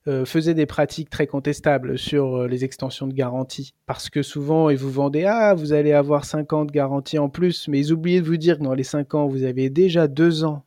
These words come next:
de garantie légale par la loi pour tous les produits. Donc, dans les cinq ans, il faut pas qu'ils vendent les deux ans.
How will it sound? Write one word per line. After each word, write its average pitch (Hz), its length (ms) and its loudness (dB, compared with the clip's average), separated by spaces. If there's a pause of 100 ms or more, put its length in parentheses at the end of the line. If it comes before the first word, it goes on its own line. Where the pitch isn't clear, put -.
de 139 100 -2
garantie 131 720 -6
légale 139 600 0
par 131 160 -6
la 135 120 -2
loi 135 380 2 (480)
pour - 160 -14
tous - 160 -4
les 175 140 4
produits. 139 460 0
Donc, 120 260 -8 (100)
dans 143 140 6
les 131 100 4
cinq 131 300 0
ans, 202 60 4
il 185 80 2
faut 143 100 -4
pas 180 160 0
qu'ils 165 160 -4
vendent 156 260 0
les 135 80 2
deux 156 260 2
ans. 190 180 0